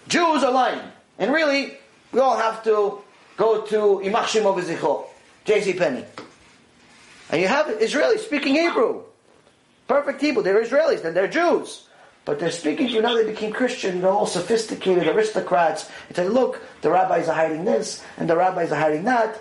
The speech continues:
And the reality of it is, the vast majority of people are ignorant. They don't know they're hiding this, they're hiding that. They don't know anything.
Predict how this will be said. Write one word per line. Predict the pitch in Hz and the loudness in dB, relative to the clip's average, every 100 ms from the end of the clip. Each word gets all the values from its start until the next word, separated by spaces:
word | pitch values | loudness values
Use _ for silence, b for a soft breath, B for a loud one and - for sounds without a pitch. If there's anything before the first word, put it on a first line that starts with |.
| B - | B -6
And | 262 | -2
the | 254 | 2
reality | 269 269 240 | 2 2 0
of | 226 | 0
it | |
is, | 233 208 | 0 0
the | |
vast | 190 196 247 196 | 0 0 0 -2
majority | 208 156 202 254 233 196 | -4 0 0 2 0 0
of | 185 | -4
people | - 247 247 | -4 -4 0
are | 196 - | 0 0
ignorant. | 214 220 220 190 143 123 | -6 -2 0 0 0 0
They | 254 | 0
don't | 285 | 2
know | 240 233 196 | 2 2 2
they're | 143 131 | 0 -2
hiding | - 165 160 151 | -4 -4 -4 -2
this, | 147 | 0
they're | 139 | -2
hiding | 127 147 135 | -2 -2 -2
that. | 131 - | -2 0
They | |
don't | - 170 | 0 4
know | 349 | 2
anything. | 294 208 151 202 | 2 0 -2 -4